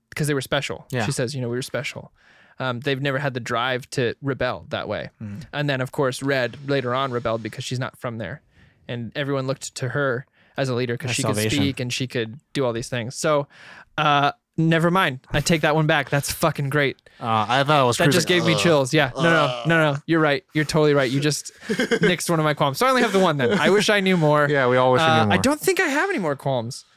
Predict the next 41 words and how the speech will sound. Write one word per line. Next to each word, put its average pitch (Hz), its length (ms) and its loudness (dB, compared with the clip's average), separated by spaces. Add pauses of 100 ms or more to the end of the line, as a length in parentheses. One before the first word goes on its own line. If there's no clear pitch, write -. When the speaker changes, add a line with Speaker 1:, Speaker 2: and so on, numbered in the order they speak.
(120)
Speaker 2:
<sighs> - 260 -20
Speaker 1:
Um, 175 1160 -2
Speaker 2:
It's 151 100 -6
a 151 40 0
hundred 180 220 2
sixty 180 260 2
minutes 170 240 2
long. 170 500 4 (240)
I 151 100 -2
could 139 100 2
go 143 180 6
for 135 140 2
a 131 40 4
hundred 135 300 2
forty-six 135 400 0
minute 135 160 0
long 135 200 -2
film. 147 140 2
Speaker 1:
Yeah, 143 120 2
I 151 80 -2
could 156 100 -6
go 147 100 -2
for 127 300 -4
a 143 100 -6
two 139 220 -6
and 127 100 -2
a 135 40 -6
half 117 240 -8
hour 113 400 -6
Speaker 2:
Yeah. - 100 -14
Speaker 1:
for 120 140 -10
sure. 117 300 -10 (540)
Uh, 131 320 -2
yeah, 185 180 2
I 160 40 0
don't 170 100 2
think 170 140 0
I - 20 2
got 160 80 2
any 160 100 2
more. 147 240 0